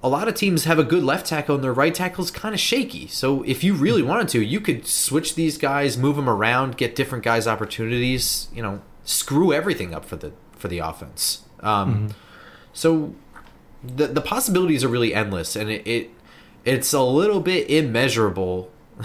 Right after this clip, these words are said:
Speaker 1: <laughs> the difference it makes to add a guy like Kayvon Thibodeaux into the defense here.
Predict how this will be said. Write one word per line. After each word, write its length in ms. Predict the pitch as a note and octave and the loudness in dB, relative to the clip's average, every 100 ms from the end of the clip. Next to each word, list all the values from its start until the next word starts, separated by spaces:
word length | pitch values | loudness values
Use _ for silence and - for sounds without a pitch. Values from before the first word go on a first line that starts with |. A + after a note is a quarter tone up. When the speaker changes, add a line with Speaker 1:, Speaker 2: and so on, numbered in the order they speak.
| - | -2
Speaker 1:
<laughs> 1200 | D3 B2+ - - - - - - - - - - | 0 0 -2 -16 -20 -20 -20 -20 -20 -20 -20 -6
the 240 | B2+ A2+ G2 | -2 0 0
difference 460 | C3+ C3+ B2 G2+ | 0 0 -2 -4
it 120 | G2+ G2+ | -6 -4
makes 300 | G2+ - - | -4 -4 -4
to 180 | G2+ G2 | -4 -2
add 220 | G2+ G2 | -2 -2
a 60 | |
guy 260 | F2+ F#2+ F#2 | -2 -2 0
like 220 | F2+ F2 | -2 -6
Kayvon 400 | - G2 F2+ E2 | -4 -4 -4 -6
Thibodeaux 420 | - E2+ E2+ E2 - - | -6 -6 -6 -8 -12 -14
into 260 | F2 G2+ | -10 -8
the 120 | E2+ | -8
defense 460 | E2 E2+ E2 E2 - | -10 -12 -12 -12 -12
here. 220 | E2 D2+ | -12 -14